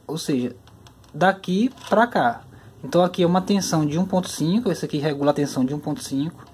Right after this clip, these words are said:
esse aqui regula a tensão que tá marcada três ponto seis no painel, esse aqui regula a tensão que tá marcado quatro ponto oito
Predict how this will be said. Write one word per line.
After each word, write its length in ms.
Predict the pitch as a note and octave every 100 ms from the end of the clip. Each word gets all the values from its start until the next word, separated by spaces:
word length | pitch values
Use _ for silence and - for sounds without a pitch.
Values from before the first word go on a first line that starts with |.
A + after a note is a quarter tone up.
| - - - - -
esse 220 | E3+ F#3+ G#3
aqui 180 | G#3
regula 300 | E3 E3+ D#3+
a 40 | D#3+
tensão 320 | E3+ E3 D#3+
que 100 | C#3+
tá 120 | D#3
marcada 400 | D3+ C#3 - C#3
três 220 | B2+ F#3
ponto 240 | F#3 F3 E3+
seis 200 | D3 C3+
no 80 | C#3
painel, 640 | C#3+ C#3 B2+ C3+ D#3+ F3 - - -
esse 220 | D#3+ F3
aqui 180 | G3 F#3
regula 340 | E3+ F3 D#3+ D#3+
a 20 |
tensão 380 | E3 D#3 - C#3+
que 60 |
tá 120 | -
marcado 440 | D3+ D3 - C#3+ C3+
quatro 300 | E3 F3 -
ponto 240 | F#3 E3
oito 420 | C#3+ C#3+ F3 -